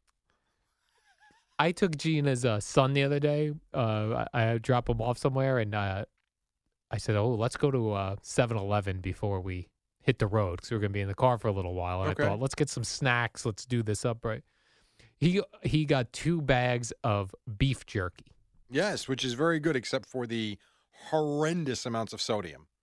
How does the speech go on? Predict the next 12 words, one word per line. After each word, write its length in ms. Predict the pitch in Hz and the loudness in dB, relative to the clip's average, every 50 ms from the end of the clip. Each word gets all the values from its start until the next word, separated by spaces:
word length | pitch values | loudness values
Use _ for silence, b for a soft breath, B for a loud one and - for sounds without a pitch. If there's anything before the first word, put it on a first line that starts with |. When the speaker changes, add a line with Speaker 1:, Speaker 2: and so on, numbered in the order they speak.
| _ _ _ _ - | _ _ _ _ 0
Speaker 1:
The 80 | - 135 | 0 0
two 320 | - - - - 202 196 165 | 0 0 -2 0 0 0 4
bags 480 | 143 156 147 147 135 117 110 107 107 | 4 4 4 4 2 2 0 -2 0
that 120 | 113 110 101 | -2 0 0
he 120 | 117 117 | 0 -2
consumed 560 | - - 117 107 101 - 139 123 113 104 104 | 2 2 2 2 2 2 2 2 2 2 0
had 300 | - 123 117 107 110 - - _ _ _ _ _ _ - | 2 2 2 2 -2 -6 -8 _ _ _ _ _ _ -4
a 80 | 127 113 | -4 -2
combined 840 | - - - 127 123 117 131 127 113 95 87 87 85 87 - - _ _ _ _ _ _ _ _ _ _ _ _ _ _ _ - | -2 0 2 2 2 4 2 0 0 -2 -6 -8 -12 -16 -18 -20 _ _ _ _ _ _ _ _ _ _ _ _ _ _ _ -2
three 280 | 147 135 147 151 151 147 | 0 2 2 2 2 0
thousand 720 | - - 160 143 135 131 131 131 117 123 117 113 117 104 - | 2 2 4 4 6 4 4 2 2 0 0 0 -2 -6 -6
Speaker 2:
Yeah. 240 | 120 131 156 160 | -6 -6 -6 -6